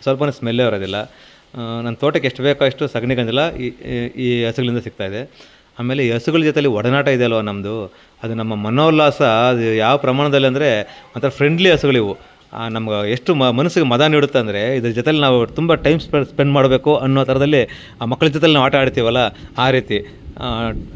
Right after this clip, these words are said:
ಸಮಯ ಇದ್ದಾಗಲೂ ಬಂದು ಹಸು ಜೊತೆಲಿ ನಾವು ಆಟ ಆಡಬೇಕು ಅನ್ನೋ ಮಟ್ಟಕ್ಕೆ ಫ್ರೆಂಡ್ಲಿ ಇವು. ನೋಡಿ, ಈ ರೀತಿ ನಾನು ಬೆಳಗ್ಗೆನೇ ಹಾಲು ಕರ್ಕೊಂಡು ಹಸುಗಳನ್ನೆಲ್ಲ ಬಿ-, ಬಿಚ್ಚಿ ಬಿಟ್ಬಿಟ್ರೆ, ಅದ್ರ ಪಾಡಿಗೆ ಹೋದಾಗೆ ನಾನು ತೋಟ ಫುಲ್ಲು ಮೇಯ್ಕೊಂಡು ಸಂಜೆ ವಾಪಸ್ ಶೆಡ್ ಹತ್ರ ಬರ್ತವೆ. ಅಂದರೆ ಮು-, ಸುತ್ತ ಮುಳ್ತಂತಿ ಹಾಕಿರೋದ್ರಿಂದ,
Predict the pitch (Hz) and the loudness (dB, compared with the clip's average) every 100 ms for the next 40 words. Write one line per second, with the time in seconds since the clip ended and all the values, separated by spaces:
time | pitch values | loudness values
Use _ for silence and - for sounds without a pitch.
0 | - 131 170 190 175 175 175 180 165 156 | -6 -2 4 4 6 6 4 2 2 2
1 | 135 156 147 151 147 127 123 131 123 123 | 2 2 2 2 2 2 2 0 0 -2
2 | 123 123 123 127 127 120 160 156 139 120 | -2 -2 -2 -4 -2 -4 -4 -4 -4 -6
3 | 117 107 87 87 - - - - _ 127 | 0 0 -2 -8 -16 -20 -20 -20 _ -8
4 | 120 120 123 143 120 113 107 117 131 139 | -4 -4 -4 -2 -2 -2 -4 -2 0 2
5 | 135 139 107 113 - - - 123 139 127 | 2 0 -2 -6 -12 -18 -4 -2 0 -2
6 | 123 120 135 139 117 131 131 127 135 123 | -2 -2 -2 -2 -2 -2 0 2 2 2
7 | 117 - 127 139 127 123 127 104 95 131 | -2 -4 -2 -4 -4 -4 -4 -4 -4 -4
8 | 160 - - - 120 139 143 156 160 147 | -8 -14 -20 -8 -4 -2 0 2 2 4
9 | 135 135 147 135 135 139 - 139 147 160 | 4 2 0 0 0 0 -2 -2 0 0
10 | 123 123 113 113 151 135 147 175 123 117 | 2 0 -2 -4 -4 -2 2 2 2 -2
11 | 123 151 120 107 127 117 113 98 87 90 | -2 -2 -2 -2 -2 -2 -2 -4 -6 -10
12 | 85 - - - - 120 139 127 120 147 | -10 -16 -20 -20 -14 -6 -4 -4 -4 -6
13 | 170 143 139 147 135 127 117 110 98 95 | -2 0 2 2 2 0 0 -2 -2 -6